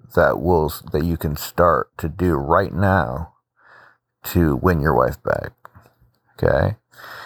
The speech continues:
And then what you do is you just have them do an, uh, in, you know, a, uh, um, just-in-time webinar, which is just a pre-recorded video.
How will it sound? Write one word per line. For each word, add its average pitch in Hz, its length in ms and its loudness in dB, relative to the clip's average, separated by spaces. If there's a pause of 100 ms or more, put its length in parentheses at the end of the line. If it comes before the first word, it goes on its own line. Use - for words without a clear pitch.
(220)
And 92 240 2
then 82 320 4
what 60 140 0
you 76 120 -2
do 110 600 4 (320)
is 80 280 0
you 76 80 -2
just 78 260 -6
have 90 220 2
them 85 160 0
do 87 220 2
an, 76 140 0 (240)
uh, 76 300 2 (200)
in, 95 340 2
you 82 160 -2
know, 76 460 2 (560)
a, 67 420 2
uh, 67 440 2 (1700)
um, 57 480 0
just-in-time 78 760 0
webinar, 110 560 2 (680)
which - 220 -4
is 76 100 -2
just 85 320 0
a 67 80 2
pre-recorded 76 1160 0
video. 95 640 0